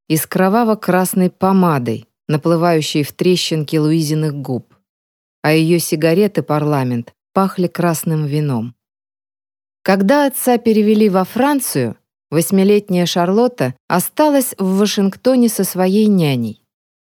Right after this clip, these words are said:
В десять лет ее отправили в школу-пансион.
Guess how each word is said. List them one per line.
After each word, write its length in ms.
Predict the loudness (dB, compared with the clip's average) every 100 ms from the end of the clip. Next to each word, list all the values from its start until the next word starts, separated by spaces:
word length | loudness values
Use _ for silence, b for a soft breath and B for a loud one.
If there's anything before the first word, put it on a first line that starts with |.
| _ -10
В 80 | -2
десять 360 | 0 0 -2
лет 220 | 0 0 0
ее 260 | 0 0
отправили 500 | -2 -2 -2 0 -2
в 60 | -4
школу-пансион. 1040 | -4 -2 -2 -2 -6 -4 -4 -2 -4 -8